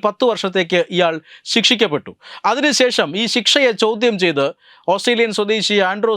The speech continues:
സാൽവദോർ ഹൈക്കോടതിയെ സമീപിക്കുന്നു. ഹൈക്കോടതിയിൽ ഈ കേസ് വിചാരണയ്ക്ക് വരുന്നത് മുതലാണ് മുൻ മന്ത്രിയും അപ്പോൾ അഭിഭാഷകനുമായിരുന്ന, ആ, ആന്റണി രാജുവിൻ്റെ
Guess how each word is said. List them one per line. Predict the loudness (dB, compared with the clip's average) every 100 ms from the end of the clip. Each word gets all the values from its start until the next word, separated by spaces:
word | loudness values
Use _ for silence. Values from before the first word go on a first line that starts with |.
| -2
സാൽവദോർ | -2 -2 -2 -2 -2 0
ഹൈക്കോടതിയെ | -2 0 0 0 -2 -4
സമീപിക്കുന്നു. | -6 -4 -4 -4 -6 -12 _ -20 -8 -2
ഹൈക്കോടതിയിൽ | 0 0 0 0 0 0 0 0
ഈ | 2
കേസ് | 2 2 0 -2
വിചാരണയ്ക്ക് | 0 0 0 -4 -2 -2
വരുന്നത് | -2 -4 -4 -2
മുതലാണ് | 0 0 0 -2 -8 -12 -20 -10 -2
മുൻ | 0 2
മന്ത്രിയും | 0 0 0 -2 -4 -4
അപ്പോൾ | -2 0 0
അഭിഭാഷകനുമായിരുന്ന, | 0 0 0 0 -4 -2 -2 -2 -2 -2 -2 -4 _ -20 -20 _ -2
ആ, | -2 -2 0 0
ആന്റണി | 0 0 2 2
രാജുവിൻ്റെ | 0 -2 -4 0